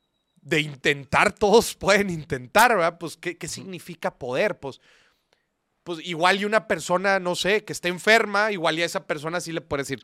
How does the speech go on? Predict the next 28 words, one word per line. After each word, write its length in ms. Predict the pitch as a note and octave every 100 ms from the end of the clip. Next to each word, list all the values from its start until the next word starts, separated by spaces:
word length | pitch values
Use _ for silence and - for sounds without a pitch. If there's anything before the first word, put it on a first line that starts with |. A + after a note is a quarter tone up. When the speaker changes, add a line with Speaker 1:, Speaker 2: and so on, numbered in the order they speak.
| -
Speaker 1:
"Tú 180 | F3+
no 260 | G#3+ A#3 -
puedes 400 | G#3+ B3+ B3 F3+
al 140 | B2 A#2
chile". 380 | G#3+ B3+ D#3 _ _ -
Speaker 2:
Ajá. 360 | A#2 A#2+ - _ _
Speaker 1:
Pero, 260 | - D3 C#3+
pues, 160 | C#3+
si 100 | -
no 80 | C#3
estás 280 | D#3+ G#3 F#3+
en 100 | F3+
una 140 | F3+
de 20 | F#3
esas 140 | E3+
circunstancias, 580 | F3 D#3 C3+ D3 E3+ -
tú, 140 | -
pues, 200 | - A2+
tú 120 | -
sí 100 | A#2+
pudieras. 720 | A2+ - G2+ F#3+ G#3 A#2 - _ _ _
Speaker 2:
Sí. 320 | - A#2+ C#3 _ _ _ _ _ -
Speaker 1:
Yo 260 | C3+ F#3 B3+
le 100 | D#4+
metería 760 | D4 D4 - G#3+ F#3+ A3 E4+ F#4 _ _ -
ahí 240 | D3+ E3
la 200 | A3 A3+
frase, 720 | F#3 F#3 F#3 - A3 A#3 -